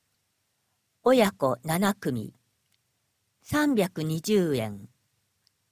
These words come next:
小学生は百二十円。二、絵本を読もう、アンドラベンダーのしおり作り。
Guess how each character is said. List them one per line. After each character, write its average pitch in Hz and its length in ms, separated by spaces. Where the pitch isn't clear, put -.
小 294 360
学 285 240
生 170 320
は 120 160
百 185 380
二 220 180
十 180 320
円。 107 300
二、 247 260
絵 226 80
本 311 320
を 220 80
読 175 180
も 180 380
う、 - 40
ア 240 160
ン 247 160
ド 226 240
ラ 202 220
ベ 330 180
ン 302 100
ダ 185 240
ー - 40
の 139 200
し - 240
お 269 140
り 262 180
作 208 300
り。 131 200